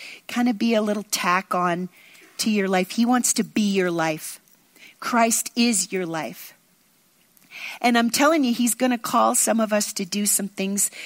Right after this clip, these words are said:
that might be a little uncomfortable. He might call some of you to go to the Philippines. He might call some of you to plant churches. He might call some of you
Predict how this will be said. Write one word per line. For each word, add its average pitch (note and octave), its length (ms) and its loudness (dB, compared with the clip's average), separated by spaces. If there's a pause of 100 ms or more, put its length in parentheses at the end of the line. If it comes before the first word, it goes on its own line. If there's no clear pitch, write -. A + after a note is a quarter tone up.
(160)
that F#3 220 2 (300)
might G3 280 -4
be G3+ 120 0
a G3 80 0
little F#3 280 -4
uncomfortable. F#3 640 -6 (220)
He B3+ 100 2
might D4 300 2
call A#3+ 340 2
some G#3 240 0
of E3+ 140 -4
you F#3 140 -2
to E3+ 80 -4
go F3 240 -2
to F#3+ 80 -4
the F3+ 100 -8
Philippines. - 880 -10 (1200)
He - 360 0
might A4 220 2
call B3+ 320 4
some A3+ 240 2
of A3 100 0
you G#3+ 160 0
to G3 80 -4
plant - 400 -6
churches. - 800 -8 (1400)
He - 120 0
might D4 220 2
call B3+ 320 2
some A3+ 260 0
of G#3+ 140 -4
you G#3 280 -2